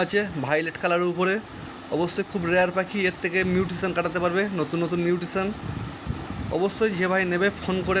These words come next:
কন্ট্যাক্ট করে চলে আসবে এবং দামটা ফোনে জিজ্ঞাসা করে নেবে। সুন্দর কোয়ালিটির মধ্যে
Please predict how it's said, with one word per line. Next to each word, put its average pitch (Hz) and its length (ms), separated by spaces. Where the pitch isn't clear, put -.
কন্ট্যাক্ট 165 300
করে 180 180
চলে 165 240
আসবে 170 240
এবং 151 120
দামটা 160 320
ফোনে 170 240
জিজ্ঞাসা 143 360
করে 135 220
নেবে। 120 160
সুন্দর 180 260
কোয়ালিটির 190 420
মধ্যে 185 160